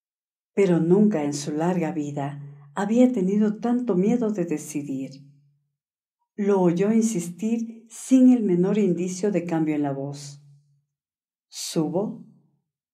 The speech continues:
Ella se alejó sin cerrar la puerta del automóvil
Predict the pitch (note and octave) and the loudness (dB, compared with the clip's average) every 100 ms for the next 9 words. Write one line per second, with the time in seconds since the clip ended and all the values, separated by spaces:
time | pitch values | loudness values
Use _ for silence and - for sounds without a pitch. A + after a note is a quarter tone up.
0 | _ _ _ _ _ _ _ _ _ _ | _ _ _ _ _ _ _ _ _ _
1 | _ - F3+ F#3 G#3+ G#3+ F#3 D3+ C#3+ - | _ -2 0 4 2 2 2 0 -2 -4
2 | F#3+ - G#3 - D3+ E3 F3+ F3 F3+ F3+ | -4 0 0 0 -4 -2 -2 -2 -2 -4
3 | F#3+ F3+ F3 E3 E3 D3+ C#3+ C#3+ B2+ C#3 | -4 -2 -2 -4 -4 -4 -4 -6 -8 -12